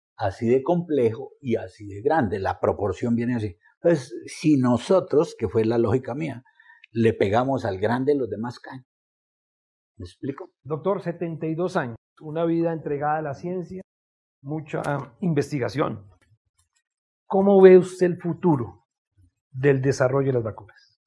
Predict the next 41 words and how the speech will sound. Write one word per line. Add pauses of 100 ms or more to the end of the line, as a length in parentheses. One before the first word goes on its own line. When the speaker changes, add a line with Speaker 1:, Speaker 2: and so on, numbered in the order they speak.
(960)
Speaker 1:
No,
en
eso,
en
eso
yo
soy
muy
optimista,
porque, (100)
pero
no
es
un
optimismo
de
esos
absurdos. (480)
Es
basado
en
resultados,
me
explico.
Es
decir, (680)
en
donde
nosotros
vamos,
y
cuando
digo
nosotros
somos
todo
el
equipo
humano
de
acá,